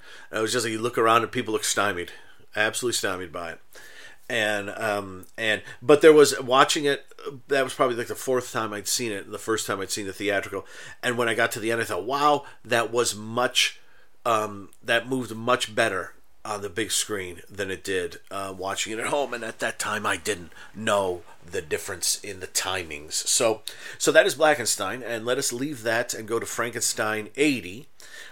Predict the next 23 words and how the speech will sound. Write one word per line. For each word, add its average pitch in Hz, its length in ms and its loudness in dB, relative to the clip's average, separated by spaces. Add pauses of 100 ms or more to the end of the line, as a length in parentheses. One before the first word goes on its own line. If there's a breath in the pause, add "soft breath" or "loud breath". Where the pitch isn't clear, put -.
(140 loud breath)
uh, 110 260 4
where 117 300 6
our, 110 480 4
um, 107 280 4
Mosaic 117 600 2
character, 120 640 2 (560 loud breath)
um, 107 640 4
has 110 240 0
gone 110 160 -2
to 101 80 -2
see 110 100 0
a - 40 -2
prostitute. 160 840 0
She's 120 360 -2
nude 113 280 -2
in 104 120 -12
bed 117 220 6
with 110 120 -4
some 104 180 -2
money, 131 360 0
and 110 140 -4
I 104 100 0
believe 131 1000 -4